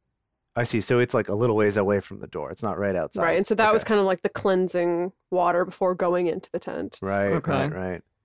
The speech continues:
Speaker 1: And you shall set up the court around it and hang up the screen of the gate of the court. Right, okay, so sure, another screen.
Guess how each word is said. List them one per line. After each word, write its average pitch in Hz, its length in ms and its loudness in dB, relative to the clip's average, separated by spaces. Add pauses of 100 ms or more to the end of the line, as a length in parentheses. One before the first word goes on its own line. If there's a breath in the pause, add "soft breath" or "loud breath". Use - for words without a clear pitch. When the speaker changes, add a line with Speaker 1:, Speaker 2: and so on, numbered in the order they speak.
(160)
Speaker 1:
And 127 160 2
you 156 100 2
shall 143 200 2
set 202 240 2
up 180 160 0
the 143 80 -2
court 190 440 0 (120)
around 135 420 4
it 98 280 -4 (220)
and 120 160 -2
hang 180 280 0
up 165 200 2
the 120 140 0
screen 143 760 0 (100)
of 117 340 0
the 123 80 2
gate 127 560 2
of 113 240 2
the 110 80 0
court. - 440 -8 (840)
Right, 98 340 -2
okay, 92 300 -6
so 87 220 -4
sure, - 320 -8
another 117 240 0
screen. 76 320 -8